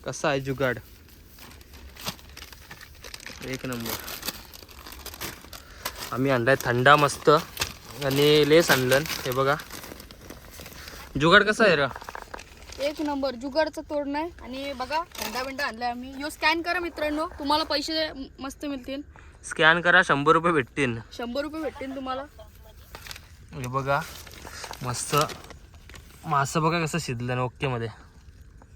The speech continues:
Speaker 1: खतरनाक. मस्त आता रेसिपी झालेली आमची. रेसिपी म्हणजे मासं भुजलं ना मी बघा. बघा आमची.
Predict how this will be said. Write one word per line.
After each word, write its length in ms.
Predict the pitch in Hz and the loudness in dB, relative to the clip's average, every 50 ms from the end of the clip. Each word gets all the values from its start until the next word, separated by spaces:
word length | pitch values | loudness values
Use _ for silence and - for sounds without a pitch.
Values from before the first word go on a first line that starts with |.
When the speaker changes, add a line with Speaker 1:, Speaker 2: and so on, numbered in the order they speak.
| - - - - - - - - - | -20 -20 -20 -18 -18 -18 -18 -18 -14
Speaker 1:
खतरनाक. 420 | - 135 - - 151 143 139 123 107 - - - - - - - - - - - - - - - - - - - - - - - | -14 -12 -8 -4 -4 -2 -2 -4 -6 -8 -14 -18 -20 -20 -20 -20 -20 -18 -18 -18 -18 -20 -20 -20 -20 -20 -20 -20 -20 -14 -10 -8
मस्त 240 | 147 139 - - - | -8 -8 -8 -4 0
आता 420 | 175 165 156 147 - 160 160 165 170 160 - - - - 147 | 0 0 0 2 0 2 2 2 0 -2 -6 -16 -14 -8 -4
रेसिपी 460 | 147 139 143 143 - - 165 160 170 | -2 -2 -2 -2 -2 -6 -4 -2 -2
झालेली 380 | 156 135 120 123 135 139 151 | -2 -2 -4 -4 -4 -4 -4
आमची. 320 | 147 135 131 123 - 135 131 | -6 -6 -8 -10 -10 -10 -8
रेसिपी 380 | 131 139 131 - - 156 156 | -8 -8 -8 -8 -10 -10 -10
म्हणजे 340 | 160 139 120 117 127 131 139 135 131 135 135 | -10 -10 -10 -10 -10 -10 -10 -10 -10 -10 -10
मासं 300 | 127 123 123 - - 139 | -10 -10 -10 -10 -10 -10
भुजलं 320 | 127 120 113 113 120 135 135 | -10 -10 -10 -10 -8 -8 -6
ना 60 | 131 | -6
मी 120 | 127 127 | -8 -8
बघा. 260 | 123 123 123 120 127 127 131 - - - - - - - - - - - - - - - - - - - - - - - - - - - - - - - - - - - - - - - - - - - - - - - - - - - - - - - - - - - - - - - - - - - - - - - - - - - - - - - - - - - - - - - - - - - - _ _ - | -8 -8 -8 -8 -8 -10 -12 -14 -20 -20 -20 -20 -20 -20 -20 -20 -20 -20 -20 -20 -20 -20 -20 -20 -20 -20 -20 -20 -20 -20 -20 -20 -20 -20 -20 -20 -20 -20 -20 -20 -20 -20 -20 -20 -20 -20 -20 -20 -20 -20 -20 -20 -20 -20 -20 -20 -20 -20 -20 -20 -20 -20 -20 -20 -20 -18 -18 -18 -18 -18 -20 -20 -20 -20 -20 -20 -20 -20 -20 -20 -20 -20 -20 -20 -20 -20 -20 -20 -20 -20 -20 -20 -20 -20 -20 -20 -20 -20 -20 _ _ -20
बघा 300 | 135 117 117 117 123 127 | -16 -12 -6 -2 2 2
आमची. 400 | 127 123 123 - - 135 131 | 2 2 0 -4 -6 -6 -6